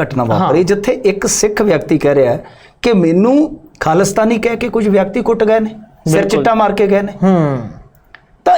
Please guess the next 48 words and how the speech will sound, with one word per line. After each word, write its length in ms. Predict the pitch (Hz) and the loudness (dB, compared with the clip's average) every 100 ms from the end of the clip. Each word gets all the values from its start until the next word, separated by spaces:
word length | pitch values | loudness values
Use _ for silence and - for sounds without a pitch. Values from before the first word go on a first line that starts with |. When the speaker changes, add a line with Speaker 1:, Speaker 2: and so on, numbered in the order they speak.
| - | 2
Speaker 1:
ਇਹ 300 | 427 370 392 | 0 2 0
ਚੀਜ਼ਾਂ 340 | - 190 185 214 | 0 0 2 2
ਜਿਹੜੀਆਂ 360 | 190 165 156 | 2 2 2
ਨੇ, 200 | 139 214 | 2 2
ਉਹ 240 | 294 233 226 | 0 0 0
ਅੱਗੇ 200 | 220 269 - - _ _ - | 0 -2 -4 -20 _ _ -4
ਭਾਈਚਾਰਕ 680 | 180 185 254 220 180 180 | 0 0 0 0 0 -2
ਸਾਂਝ 360 | 190 156 156 165 | -4 -2 -2 0
ਹੁੰਦੀ 340 | 143 143 139 | 0 2 2
ਹੈ 60 | 131 | 2
ਜਿਹੜੀ, 400 | 131 131 127 135 - - | 2 0 -2 -4 -10 -4
ਜਾਂ 120 | 208 | -2
ਜਿਹੜੀ 220 | 233 269 233 | 0 0 2
ਗੰਦੀ 380 | 196 202 277 | 2 2 2
ਸਿਆਸਤ 520 | 262 220 185 - 160 165 | 2 2 0 0 -2 0
ਹੁੰਦੀ 280 | 147 147 | 2 2
ਹੈ, 40 | 165 | 2
ਜਾਂ 160 | 226 | 0
ਜਿਹੜੇ 340 | 220 247 269 262 - - - - 160 170 - - _ 165 | 0 2 2 0 -6 -20 -14 -6 -4 -4 -12 -20 _ -2
ਗੰਦੇ 360 | 202 226 208 | 2 2 2
ਸਮਾਜਿਕ 420 | - 220 208 196 202 | 2 0 2 0 -2
ਪ੍ਰਾਣੀ 360 | 165 160 165 | 0 0 2
ਹੁੰਦੇ 280 | 151 135 117 | 0 -2 -6
ਆ, 60 | - - - 165 | -10 -20 -10 -2
Speaker 2:
ਹੂੰ। 280 | 160 143 127 | 0 0 0
Speaker 1:
ਉਹਨਾਂ 360 | 208 247 285 226 | 0 2 2 2
ਵਾਸਤੇ 640 | 151 143 143 - - - - - _ _ - | 0 -2 -2 -2 0 -2 -8 -20 _ _ -2
ਇਹ 260 | 214 262 269 - - - | 0 2 0 -6 -16 -6
ਖਾਦ 320 | 139 160 190 | -2 0 0
ਪਾਣੀ 260 | 190 165 151 | 0 0 0
ਦਾ 140 | 135 | -2
ਕੰਮ 220 | 127 120 | -4 -10
ਕਰਦੀ 400 | 107 - - 90 | -10 -14 -16 -14
ਹੈ, 60 | 92 | -4
ਉਹਨਾਂ 180 | 147 156 | 0 0
ਦੀ 120 | 143 | 0
ਸੋਚ 320 | - 165 160 | 0 -2 0
ਨੂੰ 120 | 233 | -2
ਇਹ 40 | 247 | -2
ਖਾਦ 340 | - 147 180 | -2 -2 -2
ਪਾਣੀ 260 | 175 165 156 | -2 0 0
ਦਾ 120 | 175 | 0
ਕੰਮ 220 | 147 127 | -4 -10
ਕਰਦੀ। 260 | 131 135 185 | -10 -4 -2
ਮੈਂ 100 | 220 | 0
ਜਿਵੇਂ 200 | 226 220 | 0 0
ਕਿਹਾ 180 | 220 233 | 0 -2
ਕਿ 200 | 269 | 0